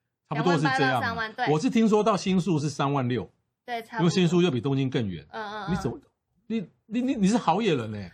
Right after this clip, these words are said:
Speaker 2: 不是啊，因为我也，我也，我之前带一个客人，然后他也坚持说一定要坐计程车。
Speaker 1: 哦，反正他出的。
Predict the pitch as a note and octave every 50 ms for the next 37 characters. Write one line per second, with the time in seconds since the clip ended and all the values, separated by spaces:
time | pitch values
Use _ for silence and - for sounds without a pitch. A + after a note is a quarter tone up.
0 | _ _ _ _ C4+ C4 - - F#4 F#4 E4 D4 C4+ D#4+ F4+ F#4 E4+ D#4+ E4 D#4+
1 | C#4+ A#3+ G#3 - _ _ C#4 C#4+ D4 D4+ C4+ A#3+ A#3 A#3+ D4 D#4+ D4+ C4 - D4
2 | C4 G#3+ - A3+ G#3+ - A3+ A3 - - C#4 A#3 G3+ G3 F3+ F#3 G3 G3+ G3+ A3
3 | C4 C#4+ C#4+ C#4 C#4 C#4+ B3+ G#3+ G3+ G3+ A3+ A3+ A#3+ - A3+ G#3 - A3 - G3+
4 | F#3 A3 G#3+ G#3 - G#3+ G3 - _ _ _ _ _ _ _ - A#2+ A2 G2 G#2+
5 | B2 C3+ B2+ C3+ C3+ C3 - C3 B2 A2+ G2+ F2+ E2+